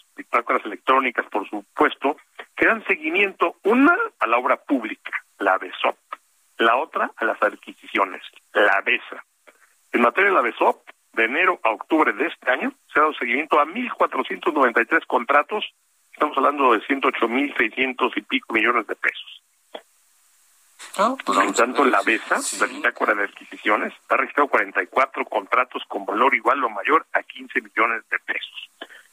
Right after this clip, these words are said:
Speaker 1: Yo creo que este tipo de instrumentos electrónicos nos tienen muy vigilados y nos obligan a ser transparentes.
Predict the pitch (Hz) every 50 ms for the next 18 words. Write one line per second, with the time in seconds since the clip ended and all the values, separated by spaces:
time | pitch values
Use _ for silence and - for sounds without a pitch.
0 | _ _ _ - - 254 - 277 247 - - 226 202 - - 214 - - 175 -
1 | - 180 170 151 131 113 - - 117 117 135 151 147 - 147 131 123 110 - 123
2 | 113 110 110 - - 120 113 - - - _ - 117 110 107 - - 156 160 160
3 | 143 135 147 180 226 233 202 175 151 - - - 156 143 139 143 139 - - _
4 | - 147 135 131 123 - - 127 123 143 156 160 151 147 143 123 - 131 123 -
5 | - 131 120 110 - - 110 107 101 98 - - - -